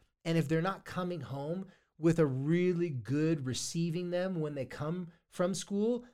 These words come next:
even if they had a good day, making statements just helps smooth it over better, and they'll just talk about it easier. But if they've had a hard day, we start asking a lot of questions, they're not received well, they're more likely to keep it to themselves.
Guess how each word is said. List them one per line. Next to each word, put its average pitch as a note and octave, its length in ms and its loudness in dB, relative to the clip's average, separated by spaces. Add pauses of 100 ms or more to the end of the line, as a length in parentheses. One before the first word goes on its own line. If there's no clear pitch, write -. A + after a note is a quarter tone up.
(180)
even D4 240 4
if - 80 0
they D4+ 80 6
had C#4 100 8
a C#4 60 4
good C4 260 0
day, F3+ 360 6 (340)
making E3+ 360 4
statements G3 500 2
just G3+ 140 -2
helps D#3+ 280 6
smooth E3 400 2
it G3 80 4
over F#3+ 240 2
better, G#3 440 2 (200)
and G3 100 -2
they'll B3 160 6
just A3 180 -2
talk A#3 240 2
about C#3+ 200 0
it B2 40 -2
easier. A2+ 260 -2
But D#3 100 -4
if D3+ 100 -4
they've G#3 140 0
had G3 140 0
a - 20 -4
hard F3+ 360 -2
day, B3+ 320 2 (360)
we E3+ 80 -2
start F#3+ 380 4
asking E3+ 300 0
a E3+ 60 2
lot E3 140 4
of D#3 80 -6
questions, F#3+ 440 -4
they're F#3 100 2
not F#3+ 180 0
received G3 400 -2
well, C3+ 340 2 (140)
they're F3+ 120 2
more G3 180 6
likely G3 320 4
to E3 60 -6
keep G#3 200 -2
it F3 40 -12
to E3 40 -8
themselves. F3 500 0